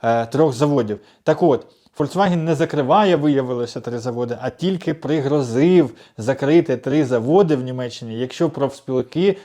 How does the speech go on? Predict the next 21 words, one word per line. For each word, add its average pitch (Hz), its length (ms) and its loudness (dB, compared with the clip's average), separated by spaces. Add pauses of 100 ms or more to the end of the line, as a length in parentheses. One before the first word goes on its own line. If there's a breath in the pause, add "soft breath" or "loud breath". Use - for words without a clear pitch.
наполягатимуть 127 880 -2
на 143 100 -2
підвищенні 131 640 -6
зарплат. 113 540 -4
Концерн 175 400 0
оприлюднив 160 720 0 (180 soft breath)
свіжий 156 460 2
фінансовий 147 600 -4
звіт, 151 340 -2
якщо 139 320 -2
коротко, 190 480 0 (180 loud breath)
теж 156 300 2
сенсаційний 147 920 -4
заголовок 113 580 -2
можна 110 280 -10
зробити. 107 520 -6
Чистий 202 500 2
прибуток 175 580 0
у 165 60 -2
третьому 165 460 -2
кварталі 165 680 2